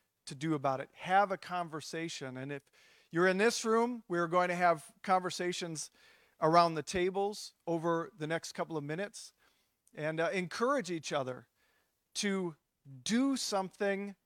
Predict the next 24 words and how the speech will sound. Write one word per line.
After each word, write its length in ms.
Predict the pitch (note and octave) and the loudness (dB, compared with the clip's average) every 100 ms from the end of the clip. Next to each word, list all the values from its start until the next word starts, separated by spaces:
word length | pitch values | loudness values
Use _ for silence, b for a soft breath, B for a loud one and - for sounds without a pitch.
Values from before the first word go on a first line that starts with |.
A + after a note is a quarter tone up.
| _ _ C#3+ - | _ _ -16 2
different 600 | A3+ B3+ - F3 D3+ - _ _ _ _ _ | 6 6 4 0 -2 -6 _ _ _ _ _
from 180 | - F#3 | -2 2
what 140 | F#3 F#3 | 6 6
our 120 | F3 | 4
old 360 | G3 G3 G3+ - | 4 4 4 0
patterns 500 | F#3+ F3+ E3+ D3+ - | 2 4 2 -4 -10
tell 260 | - F#3+ D#3+ | -2 0 0
us. 380 | B2+ - - - _ _ _ _ _ _ _ _ _ - | -2 -8 -18 -20 _ _ _ _ _ _ _ _ _ -10
Because 320 | E3+ G#3 - | 0 0 2
change 520 | - B3+ D4 G#3 - - | 2 4 2 0 -6 0
is 240 | B3+ A#3+ | 0 4
inevitable. 720 | A3+ G3+ G#3 F#3 C#3+ B2+ C3 _ _ | 6 8 6 4 0 -4 -8 _ _
Transformation 1160 | - G#3+ G#3+ - F#3 E3+ G3 G#3+ - G#3 G3 F3+ _ _ | -4 -2 -2 -2 -4 0 0 0 -4 -4 -4 -8 _ _
is 400 | E3+ E3+ E3+ - _ _ _ - | -4 -4 -4 -8 _ _ _ -10
intentional. 1300 | E3+ E3 D#3+ D#3 _ _ - F3 E3 - - A#2+ A#2 b b b b b b b _ _ _ _ _ _ _ | -8 -6 -8 -10 _ _ -16 -12 -10 -10 -12 -14 -16 b b b b b b b _ _ _ _ _ _ _
So 140 | - | -2
let's 240 | F#3 G3 G3 | 2 2 0
encourage 640 | E3 - G3+ F#3+ F#3 - - | -6 -6 0 2 2 -2 -8
each 240 | D#3+ - | -8 -2
other 340 | D3+ C#3 C3 - _ _ _ _ - | -2 -2 -6 -14 _ _ _ _ -6
in 180 | D#3+ D#3 | -4 -2
that 240 | D3+ C#3 | -2 -2
this 240 | D3+ C#3+ C#3+ | -4 -4 -6
week. 440 | C#3 C#3 - | -8 -8 -16